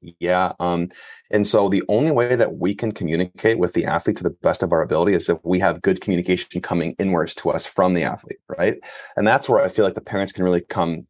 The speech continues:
um, in, uh, really help out the process is, as long as we're maintaining good communication pathways between us and the parent, a lot of times, to your point, it can alert us to things we maybe aren't getting from the athlete, which allows us to course correct with them and deliver them a better experience and better results.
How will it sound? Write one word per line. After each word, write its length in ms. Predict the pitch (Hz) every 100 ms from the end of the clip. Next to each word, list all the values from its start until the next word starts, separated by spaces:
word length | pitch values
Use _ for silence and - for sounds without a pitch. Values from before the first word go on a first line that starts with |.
| -
um, 340 | 90 82 78 - _ _ _ -
in, 380 | 104 92 87 82 -
uh, 260 | 87 73 - - _
really 180 | 113 123
help 240 | - 107 -
out 120 | 90
the 60 |
process 460 | - - 156 - -
is, 120 | 90
as 140 | 92 98
long 320 | 92 110 147
as 140 | 143 -
we're 300 | 85 90 131
maintaining 520 | 147 135 127 123 127
good 240 | 107 104 -
communication 480 | 98 95 95 95 90
pathways 380 | 92 95 101
between 440 | 101 - - 85 -
us 300 | 85 95 -
and 160 | - 90
the 60 | 69
parent, 500 | - - 92 147 - - - - -
a 40 |
lot 280 | 92 - 85
of 80 | 156
times, 280 | 110 98 95
to 100 | 101
your 100 | 123
point, 360 | - 87 95
it 140 | 98 -
can 120 | 101
alert 380 | 98 90 101 120
us 140 | 90
to 80 | -
things 340 | - 101 101
we 80 | 101
maybe 240 | 95 104 107
aren't 200 | 113 101
getting 200 | 120 143
from 240 | 107 80
the 80 | 85
athlete, 380 | 82 - - -
which 140 | 92 98
allows 240 | 92 98
us 80 | 101
to 140 | 104
course 320 | - 110 110
correct 280 | - 107 95
with 180 | 95 -
them 200 | 117 101
and 180 | 90 98
deliver 280 | 95 101 101
them 140 | 110
a 60 | 127
better 200 | 87 87
experience 480 | 87 - 85 85 90
and 80 | 80
better 180 | 85
results. 600 | 85 82 98 - - -